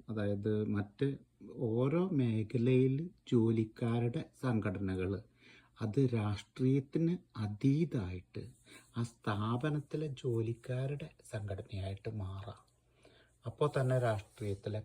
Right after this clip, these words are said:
കുറേ പേക്കൂലങ്ങൾ അവസാനിക്കും. അടുത്തത് ലഹരി. ലഹരി എന്ന് പറയുന്നത്, ആ, ഇന്ന് സമൂഹം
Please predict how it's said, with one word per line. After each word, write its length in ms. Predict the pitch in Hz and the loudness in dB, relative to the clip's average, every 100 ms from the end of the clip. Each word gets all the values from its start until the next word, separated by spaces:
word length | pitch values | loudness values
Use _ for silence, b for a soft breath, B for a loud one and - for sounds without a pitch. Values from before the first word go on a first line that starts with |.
| - | -2
കുറേ 340 | 113 110 135 151 | 0 2 0 0
പേക്കൂലങ്ങൾ 680 | - 113 - 101 98 101 98 95 - - - - | 0 0 0 -2 0 0 -2 -4 -8 -20 -20 -10
അവസാനിക്കും. 560 | 107 107 107 101 - - - - - _ _ b b b b b b _ - | -8 -6 -6 -6 -12 -18 -20 -20 -20 _ _ b b b b b b _ 0
അടുത്തത് 500 | - 113 - 101 - - - _ _ _ _ _ - | 2 2 0 -2 -2 -6 -20 _ _ _ _ _ -6
ലഹരി. 500 | 110 101 - 101 - _ _ _ _ - | 2 2 2 -4 -4 _ _ _ _ -6
ലഹരി 500 | 113 120 - 151 175 | 0 2 2 2 4
എന്ന് 240 | 165 147 143 - | 4 2 -2 -4
പറയുന്നത്, 720 | 107 98 98 98 95 - 104 110 - _ b b b b b b - | -4 -2 0 0 -2 -2 -4 -4 -10 _ b b b b b b -8
ആ, 120 | 110 104 107 110 - | -4 -2 -2 -4 -2
ഇന്ന് 380 | 127 139 156 165 - - | 2 4 2 0 -6 -10
സമൂഹം 600 | - 113 113 120 117 139 | -4 0 2 0 0 0